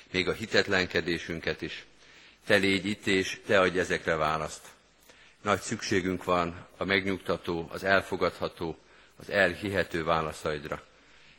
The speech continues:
Légy itt közöttünk, és szólj hozzánk, hiszen te ismered a kérdéseinket.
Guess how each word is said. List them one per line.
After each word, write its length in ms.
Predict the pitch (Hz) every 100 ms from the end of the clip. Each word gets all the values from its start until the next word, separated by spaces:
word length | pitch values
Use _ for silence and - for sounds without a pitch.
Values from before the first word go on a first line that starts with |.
| -
Légy 220 | 101 98
itt 140 | 90 -
közöttünk, 580 | 107 101 95 95 87
és 120 | 92 85
szólj 300 | - 95 85
hozzánk, 520 | 92 87 90 87 87
hiszen 400 | 98 - 90 85 - - - _
te 100 | 107
ismered 420 | 95 - 92 90
a 80 | 82
kérdéseinket. 1040 | - 87 76 80 78 82 76 76 78 -